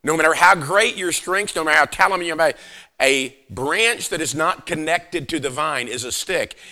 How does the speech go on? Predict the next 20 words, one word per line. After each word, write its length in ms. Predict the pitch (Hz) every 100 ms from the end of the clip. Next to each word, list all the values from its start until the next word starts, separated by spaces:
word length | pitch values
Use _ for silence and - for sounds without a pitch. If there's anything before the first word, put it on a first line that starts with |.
| -
And 120 | 143
in 100 | 151
the 80 | 135
parable, 480 | - 226 233 170 135
it 100 | -
says 260 | 151 135
those 280 | 139 160 196
will 140 | 147 139
all 120 | 143
be 120 | 135
gathered 440 | 113 139 143 131
up 380 | 135 139 - _ _ _ _ _ _ _ _ _ _ _ 131
and 140 | 113
burned 220 | 123 117
with 100 | 107
fire. 340 | - 104 69 - - _ _ _ _ _ _ _ _ _ _ _ _ _ _ _ _ _ _
The 100 | 139
difference 360 | 165 226 226 190
between 300 | 208 208 175
a 220 | 151